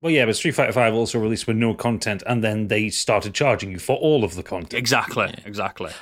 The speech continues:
Speaker 3: I mean, I admire them trying to do something a bit different, 'cause I think the biggest problem people had with Street Fighter Four to Five was it was essentially the
Speaker 2: Nothing.
Speaker 3: same game.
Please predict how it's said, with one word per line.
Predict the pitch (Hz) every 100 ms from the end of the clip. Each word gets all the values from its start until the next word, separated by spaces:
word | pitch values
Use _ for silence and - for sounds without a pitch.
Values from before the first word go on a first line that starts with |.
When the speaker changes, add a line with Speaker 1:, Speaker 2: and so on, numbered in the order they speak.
| -
Speaker 3:
I |
mean, | 233 262
I |
admire | 156 135 175 139
them | 107
trying | 147 131
to |
do | 110 107
something | 117 104 104
a |
bit | 90
different, | - 123 92 78
'cause | - 120
I |
think | 123
the | 120
biggest | 110 120 117 -
problem | 110 101 104
people | 110 98
had | 107 98
with | 98
Street | - 110 -
Fighter | 104 101 85 95 - -
Four | - 101 98
to | -
Five | 120 110 95
was | 92 101
it | 98
was | 78 104
essentially | 104 - 101 - 110
the |
Speaker 2:
Nothing. | 113 104 -
Speaker 3:
same | - 117 113
game. | 120 127 131 101